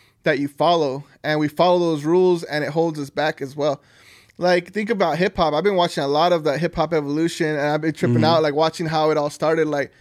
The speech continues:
Speaker 1: you know, like, what, for the Neptunes, Pharrell wrote Rump Shaker back, "All I wanna do is a zoom zoom." I never do that, dude. That's old school.
Speaker 2: Pharrell wrote that?
Speaker 1: Yeah, bro, that's old school. That's, that's how long he was in the game, but you didn't see his face, or you didn't really know about him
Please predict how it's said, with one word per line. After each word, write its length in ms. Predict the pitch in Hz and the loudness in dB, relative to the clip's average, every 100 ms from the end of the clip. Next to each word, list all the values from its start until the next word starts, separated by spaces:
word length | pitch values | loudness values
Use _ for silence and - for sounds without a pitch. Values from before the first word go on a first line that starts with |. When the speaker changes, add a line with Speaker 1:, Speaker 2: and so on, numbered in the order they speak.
| - _ _ _ _ _ _ _ _ _ | -20 _ _ _ _ _ _ _ _ _
Speaker 1:
you 120 | 175 | 2
know, 220 | 185 165 | 4 4
like, 160 | 170 160 | 4 4
what, 220 | 180 147 | 2 2
for 260 | - 165 165 | 0 -2 0
the 100 | 165 | 0
Neptunes, 460 | 170 185 185 170 - | 2 2 0 -4 -2
Pharrell 360 | 165 175 170 | 2 2 4
wrote 200 | 160 160 151 | 2 2 2
Rump 200 | 165 190 | -2 0
Shaker 300 | - 156 151 | -2 -2 -2
back, 260 | 151 147 | 0 0
"All 140 | 131 165 | 0 0
I 60 | |
wanna 260 | 180 190 190 | 2 2 2
do 260 | 185 220 220 | 0 0 -2
is 100 | 208 | -4
a 60 | |
zoom 240 | 196 240 214 | -2 0 0
zoom." 220 | 247 247 | 0 0
I 140 | - 277 | 0 4
never 240 | 311 254 | 6 4
do 160 | 247 277 | 2 6
that, 280 | 294 320 285 | 6 4 0
dude. 220 | 330 320 | 0 4
That's 180 | 320 247 | 2 2
old 300 | 240 349 403 | 2 2 0
school. 220 | - 127 | 2 4
Speaker 2:
Pharrell 300 | 113 110 120 | 6 4 4
wrote 200 | 160 190 | 2 0
that? 60 | 160 254 302 | 2 4 4
Speaker 1:
Yeah, 40 | |
bro, 180 | 190 220 | 2 2
that's 180 | 262 - | 2 0
old 260 | 165 269 330 | 0 0 0
school. 220 | - 165 | 0 4
That's, 240 | 185 247 - - - | 4 2 -6 -20 0
that's 180 | 220 285 | 2 2
how 140 | 269 | 2
long 120 | 269 247 | 2 2
he 80 | |
was 140 | 240 214 | 0 0
in 60 | |
the 80 | 196 | 0
game, 240 | 143 240 220 | 2 2 2
but 180 | 180 | 0
you 60 | 214 | 0
didn't 160 | 233 208 | 0 0
see 140 | 214 | 0
his 140 | 180 | -2
face, 360 | - 214 240 - | 2 0 0 0
or 160 | 185 180 | 2 4
you 120 | 233 | 4
didn't 160 | 262 | 2
really 160 | 240 233 | 2 2
know 200 | 208 262 | 2 2
about 300 | 262 196 190 | 4 2 0
him 200 | 190 202 | 0 -2